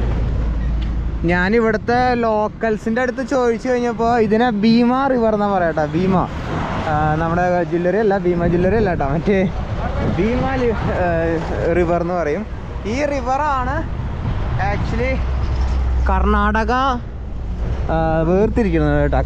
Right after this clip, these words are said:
കർണാടക മഹാരാഷ്ട്രനെ വേർതിരിക്കുന്നത്. വേറെ ബോർഡും കാര്യങ്ങളൊന്നും ഇല്ല എന്ന് പറഞ്ഞ കേട്ടോ. അപ്പൊ നമ്മള് ലോക്കൽസ് പറഞ്ഞതാണ്, എനിക്കറിയില്ല ബോർഡ്. ആ, അതെ, അവിടെ ബോർഡുണ്ട്, ബോർഡുണ്ട്, ബോർഡുണ്ട് guys.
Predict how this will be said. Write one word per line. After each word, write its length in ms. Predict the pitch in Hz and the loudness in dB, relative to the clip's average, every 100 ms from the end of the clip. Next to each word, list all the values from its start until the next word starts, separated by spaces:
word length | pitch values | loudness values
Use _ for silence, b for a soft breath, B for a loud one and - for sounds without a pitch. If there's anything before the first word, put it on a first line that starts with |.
| 165 | 2
കർണാടക 400 | 165 165 175 185 | 2 2 2 2
മഹാരാഷ്ട്രനെ 1120 | 208 208 185 196 180 175 - 196 202 208 214 185 | 2 2 2 2 0 -2 -4 -2 0 0 0 2
വേർതിരിക്കുന്നത്. 560 | 180 180 185 156 156 170 | 2 2 0 0 0 0
വേറെ 120 | 170 | 0
ബോർഡും 480 | 180 175 175 185 208 | 2 2 4 2 2
കാര്യങ്ങളൊന്നും 480 | 214 202 196 196 185 | 0 0 0 -2 -2
ഇല്ല 100 | 175 160 | -2 -2
എന്ന് 80 | |
പറഞ്ഞ 240 | 160 151 123 | -2 -2 -2
കേട്ടോ. 240 | 117 117 104 B B B B B 147 | -2 -4 -4 B B B B B -2
അപ്പൊ 160 | 143 175 | 0 0
നമ്മള് 300 | 175 175 190 180 - 175 | 2 2 2 0 0 0
ലോക്കൽസ് 480 | 160 160 190 196 214 | 2 2 0 0 -2
പറഞ്ഞതാണ്, 480 | 233 208 220 214 | -2 0 0 0
എനിക്കറിയില്ല 460 | 190 180 202 185 202 | -2 0 0 0 0
ബോർഡ്. 280 | 180 190 190 | 0 2 2
ആ, 200 | 196 190 | 2 2
അതെ, 160 | 185 185 | 2 2
അവിടെ 180 | 175 | 0
ബോർഡുണ്ട്, 360 | 170 165 135 120 | -2 -2 -2 -2
ബോർഡുണ്ട്, 340 | 120 127 104 | 0 0 0
ബോർഡുണ്ട് 360 | 110 143 131 117 | 0 0 2 2
guys. 160 | 104 101 | 0 -2